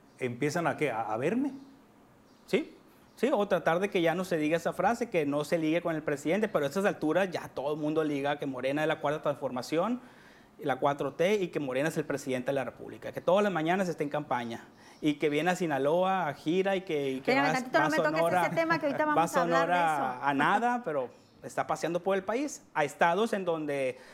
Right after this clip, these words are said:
Speaker 2: de alguna manera se le está complicando
Speaker 1: Está trabajando el
Speaker 2: la
Speaker 1: presidente.
Speaker 2: situación.
Speaker 3: Pues vamos a seguir hablando de esto del tribunal, de las acciones que están realizando, de cómo se está midiendo, ¿no? En cuanto,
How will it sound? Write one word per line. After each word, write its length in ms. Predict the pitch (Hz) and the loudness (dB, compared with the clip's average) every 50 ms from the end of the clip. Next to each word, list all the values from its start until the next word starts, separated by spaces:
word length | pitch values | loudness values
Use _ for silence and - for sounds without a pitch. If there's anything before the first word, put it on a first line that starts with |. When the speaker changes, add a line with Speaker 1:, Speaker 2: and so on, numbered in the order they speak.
| - - | -4 0
Speaker 2:
de 60 | 160 | 0
alguna 220 | 147 151 165 196 202 | 2 2 2 0 0
manera 280 | 190 170 156 165 180 | -2 0 0 0 0
se 120 | 175 185 170 | 0 -2 -2
le 60 | 156 | -2
está 220 | 147 - - 143 | -4 -6 -6 -6
complicando 640 | - 151 151 - 151 143 - 139 131 131 131 139 131 | -6 -8 -6 -6 -8 -6 -4 -4 -6 -4 -4 -4 -4
Speaker 1:
Está 120 | 123 117 | -4 -4
trabajando 460 | - 131 127 110 107 113 110 117 110 | -6 -6 -6 -6 -6 -8 -8 -8 -8
el 40 | 101 | -10
Speaker 2:
la 40 | 92 | -10
Speaker 1:
presidente. 360 | 120 95 101 98 98 98 - | -12 -12 -10 -12 -12 -12 -14
Speaker 2:
situación. 200 | - - 120 - - - - - - | -14 -16 -18 -18 -20 -20 -20 -14 -8
Speaker 3:
Pues 140 | - 226 214 | -6 0 2
vamos 360 | 233 233 254 277 320 339 320 | 2 2 2 0 -2 -4 -4
a 60 | 339 | -6
seguir 240 | 311 - 240 208 208 | -6 -4 -4 0 0
hablando 380 | 247 262 233 220 208 226 226 247 | 0 0 0 -2 -4 -2 -2 0
de 100 | 233 226 | 0 -2
esto 180 | 220 - - | -2 -4 -4
del 140 | 247 233 208 | -4 -4 -2
tribunal, 380 | 196 202 185 185 180 175 185 190 | -4 -6 -6 -4 -4 -4 -4 -2
de 100 | 226 233 | -2 -2
las 220 | 220 196 - - | -2 -2 -4 -6
acciones 580 | 175 - - - 226 214 208 214 220 233 226 - | -10 -10 -10 -6 -4 -4 -4 -2 -4 -6 -8 -8
que 60 | 196 | -12
están 240 | 185 - 202 185 185 | -10 -8 -8 -6 -6
realizando, 640 | 196 202 196 180 - - 180 175 175 196 202 208 202 | -6 -6 -8 -10 -8 -6 -6 -4 -4 -4 -4 -4 -4
de 120 | 196 190 | -4 -4
cómo 240 | - 202 208 226 247 | -4 -6 -4 -4 -4
se 100 | 240 - | -6 -8
está 180 | - - 208 196 | -4 -4 -4 -4
midiendo, 540 | 208 208 190 190 190 190 214 220 220 214 208 | -4 -6 -6 -6 -6 -4 -4 -2 -2 -2 -4
¿no? 160 | 196 202 214 | -4 -4 -4
En 180 | 233 233 208 | -4 -4 -6
cuanto, 580 | 190 - 190 180 180 175 175 - 202 190 180 175 | -4 -4 -4 -4 -4 -4 -6 -2 0 0 0 -2